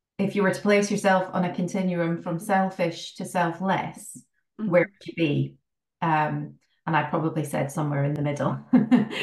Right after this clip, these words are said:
Speaker 1: um, hedging my bets, "somewhere in the
Speaker 2: Yeah.
Speaker 1: middle." And he was like, "No, you're, you're definitely much more towards the self,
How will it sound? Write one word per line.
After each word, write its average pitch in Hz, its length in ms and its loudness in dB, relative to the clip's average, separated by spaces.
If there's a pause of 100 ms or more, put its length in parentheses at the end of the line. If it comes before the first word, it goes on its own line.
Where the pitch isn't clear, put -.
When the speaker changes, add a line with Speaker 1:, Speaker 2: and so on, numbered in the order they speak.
(320)
Speaker 1:
um, 175 260 6
hedging 170 340 0
my 156 100 0
bets, 143 380 -4 (200)
"somewhere 208 260 4
in 170 60 2
the 165 60 0
Speaker 2:
Yeah. - 80 2
Speaker 1:
middle." 165 240 -4 (260)
And 202 80 -2
he 196 60 2
was 165 100 -2
like, 175 220 -2
"No, 156 520 -6
you're, 180 340 -4
you're 190 260 -4
definitely 196 560 -2
much 175 340 -4
more 165 480 -2
towards 160 480 -4
the 160 160 -8
self, 156 440 -2